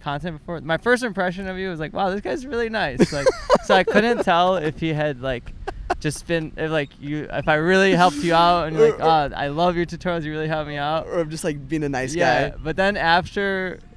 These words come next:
Speaker 1: we went to Disneyland and everything, and I realized you guys are just really nice. I was like,
Speaker 2: <laughs>
Speaker 1: "He probably didn't see much of my videos. He's just really nice." <laughs> Like, I told Ashley that. Um,
Speaker 2: <sighs> Just
Speaker 1: but,
Speaker 2: a nice guy.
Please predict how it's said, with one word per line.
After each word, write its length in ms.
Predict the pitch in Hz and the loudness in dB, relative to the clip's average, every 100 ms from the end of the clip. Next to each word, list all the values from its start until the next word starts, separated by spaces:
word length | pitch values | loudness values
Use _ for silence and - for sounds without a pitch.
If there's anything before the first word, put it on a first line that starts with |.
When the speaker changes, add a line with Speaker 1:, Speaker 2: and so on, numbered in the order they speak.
| - - - - | -20 -20 -20 -14
Speaker 1:
we 160 | 135 160 | -6 -4
went 160 | 160 | -2
to 60 | 151 | -4
Disneyland 520 | 143 143 160 147 147 | -4 -6 -6 -6 -6
and 100 | 143 | -6
everything, 400 | 143 147 160 147 | -6 -6 -6 -6
and 100 | 139 | -8
I 40 | 131 | -6
realized 280 | 139 135 | -6 -6
you 80 | 127 | -4
guys 140 | 135 135 | -4 -4
are 60 | |
just 180 | 127 123 | -8 -10
really 200 | 139 135 | -6 -4
nice. 340 | 123 120 127 - | -4 -8 -8 -8
I 100 | 123 | -8
was 140 | 123 | -6
like, 140 | 131 - - | -4 -4 -4
Speaker 2:
<laughs> 200 | - - 208 | -12 -8 -8
Speaker 1:
"He 80 | |
probably 340 | - 240 285 233 | 0 4 4 2
didn't 360 | 180 190 185 | 0 -4 -6
see 280 | - 170 170 | -6 -2 -2
much 240 | 160 156 170 | -2 -4 -2
of 60 | |
my 100 | 151 | -4
videos. 320 | 131 151 165 | -2 -2 -2
He's 100 | 156 | -2
just 180 | 170 196 | -2 -2
really 340 | 170 160 180 175 | -2 0 0 0
nice." 440 | 151 147 123 147 - | 0 -2 -2 -4 -4
<laughs> 0 | |
Like, 580 | 285 285 277 320 370 - - - - - - | -6 -2 -2 -2 -6 -14 -20 -20 -20 -16 -8
I 140 | 160 160 | -4 -2
told 260 | 180 175 | 0 0
Ashley 400 | 135 131 131 151 | -2 -4 -6 -8
that. 320 | 139 135 139 - - - - 381 403 - - | -8 -8 -8 -10 -16 -16 -16 -18 -18 -20 -8
Um, 800 | 135 - 381 381 359 330 320 320 - | -4 -2 -2 -4 -6 -10 -12 -14 -20
Speaker 2:
<sighs> 260 | - - | -20 -20
Just 120 | - | -4
Speaker 1:
but, 160 | 147 160 | 0 0
Speaker 2:
a 20 | |
nice 160 | 139 - | -2 -10
guy. 300 | 120 117 | -14 -14